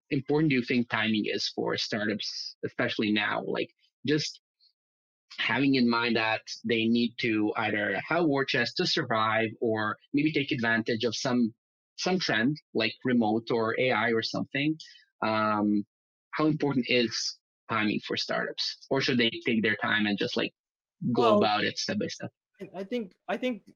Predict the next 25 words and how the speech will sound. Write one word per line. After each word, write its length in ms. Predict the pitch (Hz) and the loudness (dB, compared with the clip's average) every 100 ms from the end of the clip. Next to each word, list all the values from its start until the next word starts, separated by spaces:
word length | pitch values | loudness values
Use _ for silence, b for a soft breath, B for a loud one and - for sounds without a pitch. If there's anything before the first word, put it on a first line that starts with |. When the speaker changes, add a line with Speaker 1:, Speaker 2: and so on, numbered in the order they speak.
| _ - | _ -6
Speaker 2:
number 320 | 175 202 175 | -2 0 4
one 200 | 147 143 | 4 2
is 120 | 139 | 0
a 60 | 147 | 0
combination 560 | 151 151 127 120 131 | 0 0 0 0 0
of, 60 | 117 | 0
like, 160 | 107 | 0
timing 320 | 117 120 135 127 | 0 0 0 -2
is 120 | 117 | -2
important, 380 | 104 101 98 95 | 0 0 0 -2
so 80 | |
you 80 | 107 | -2
wanna 140 | 113 - | -2 -2
take 180 | 110 | -2
advantage 320 | 104 98 95 87 | 0 -2 -2 -4
of 80 | |
any 180 | 95 95 | -4 -2
opportunities 520 | 90 87 90 98 92 | -2 -2 -6 -8 -6
that 100 | 90 | -6
you 80 | 85 | -4
have 180 | 90 82 | -4 -6
in 80 | 82 | -4
front 240 | 139 151 | -2 0
of 80 | 104 | -2
you, 220 | 87 87 | -2 -6